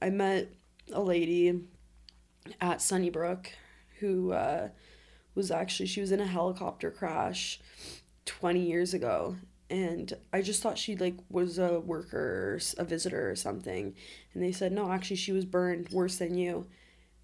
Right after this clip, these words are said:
And I was like, "What?" And yeah, she was in a helicopter crash into a landmine, and all her colleagues around her were dead immediately on the scene, and she survived, and she showed me her arms. They were grafted and looked perfect.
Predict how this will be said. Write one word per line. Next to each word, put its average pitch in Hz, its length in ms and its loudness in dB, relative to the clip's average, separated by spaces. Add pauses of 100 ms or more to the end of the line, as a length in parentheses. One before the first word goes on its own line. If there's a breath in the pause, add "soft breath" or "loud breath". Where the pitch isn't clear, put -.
And 170 140 -2
I 160 100 -2
was 170 120 -2
like, 123 160 -4
"What?" - 460 -6 (500 soft breath)
And 185 260 4
yeah, 185 220 4
she 185 160 -2
was 190 120 0
in 190 80 2
a 185 60 2
helicopter 185 540 0
crash 175 300 -4
into 180 220 -2
a 180 40 2
landmine, 160 680 0
and 160 320 -6 (160)
all 175 240 2
her 180 120 0
colleagues 175 460 -2
around 165 280 -2
her 170 120 -2
were 165 100 -2
dead 165 260 -2
immediately 165 520 0
on 160 120 -4
the - 80 -4
scene, - 340 -2
and - 180 -6 (340 loud breath)
she - 240 -4
survived, 113 640 -2
and - 260 -4
she - 140 -8
showed 180 340 0
me 185 120 0
her 185 140 2
arms. 175 400 0
They - 80 -2
were 110 100 -2
grafted - 440 -2
and - 80 -4
looked - 200 -8
perfect. - 600 -8